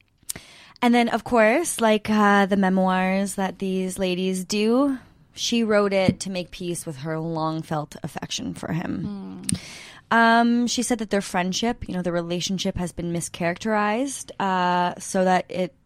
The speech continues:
Speaker 1: it was time for her to set the record straight. Um, so we kind of, you know, open the book, nineteen sixty-six, sex, drugs, and anti-war demonstrations.
Speaker 2: Yes.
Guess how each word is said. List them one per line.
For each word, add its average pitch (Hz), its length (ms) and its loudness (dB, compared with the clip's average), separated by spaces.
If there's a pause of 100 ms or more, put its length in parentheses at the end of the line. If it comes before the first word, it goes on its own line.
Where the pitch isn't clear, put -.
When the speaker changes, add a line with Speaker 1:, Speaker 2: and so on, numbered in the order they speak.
Speaker 1:
it 185 140 -6
was 180 160 -6
time 180 260 -4
for 170 120 -8
her 165 180 -2
to 165 220 -8
set - 240 -10
the 165 80 -8
record 170 340 -6
straight. - 380 -6 (680)
Um, 202 460 2
so 202 180 -2
we 202 100 2
kind 190 300 2
of, 185 380 2
you 196 160 -6
know, 180 240 -4
open 190 280 0
the 185 80 4
book, 180 300 2
nineteen 170 380 -4
sixty-six, 247 1040 -4 (240)
sex, - 440 -2
drugs, 185 460 0
and 180 160 -4
anti-war 160 560 -2
demonstrations. 131 1000 -8 (640)
Speaker 2:
Yes. - 520 -6